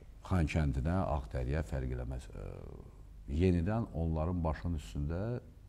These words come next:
Damokl kılıncı və yaxud da ki, dəmir yumruq həmişə asılıb qalacaq.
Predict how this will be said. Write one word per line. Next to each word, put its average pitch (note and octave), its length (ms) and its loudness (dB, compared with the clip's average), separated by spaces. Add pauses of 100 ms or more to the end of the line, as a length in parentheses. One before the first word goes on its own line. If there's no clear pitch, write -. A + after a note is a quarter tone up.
(720)
Damokl F#2 560 4
kılıncı D2+ 440 0
və F2+ 160 0
yaxud - 200 -6
da D#2+ 80 0
ki, F2+ 200 -4
dəmir C#2+ 320 0
yumruq C#2 400 -2
həmişə D2 400 -2
asılıb C#2 360 -4
qalacaq. - 440 -6